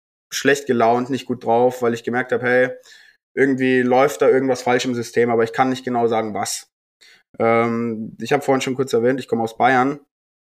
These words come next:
Ich war mal ein sehr heimatverbundener Mensch und hab aber gesehen, wie die Immobilienpreise bei mir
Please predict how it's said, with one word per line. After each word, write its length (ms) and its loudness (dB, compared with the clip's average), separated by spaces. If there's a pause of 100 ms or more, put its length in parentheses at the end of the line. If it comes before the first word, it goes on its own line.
(160)
Ich 80 -6
war 80 0
mal 80 0
ein 80 -2
sehr 280 2
heimatverbundener 760 0
Mensch 320 -2
und 240 -4
hab 280 -6
aber 140 -2
gesehen, 320 -2
wie 60 -4
die 80 -4
Immobilienpreise 640 0
bei 140 2
mir 320 -2